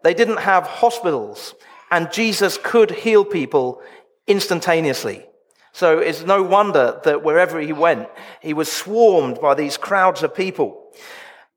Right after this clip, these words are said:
But for the most part, they were people who just wanted healing. They didn't actually want to follow Jesus. They wanted Jesus' power, but they didn't want Jesus himself.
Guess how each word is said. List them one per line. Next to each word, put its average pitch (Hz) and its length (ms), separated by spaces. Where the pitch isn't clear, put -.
But 208 180
for 226 100
the 214 80
most 240 380
part, 127 460
they 170 120
were 170 120
people 165 760
who 208 200
just - 680
wanted 165 640
healing. 147 460
They 180 120
didn't 226 380
actually 196 380
want 165 240
to 165 80
follow 151 320
Jesus. 127 640
They 165 120
wanted 233 340
Jesus' 175 520
power, 247 640
but 208 100
they 208 120
didn't 214 260
want 190 260
Jesus 170 540
himself. 147 760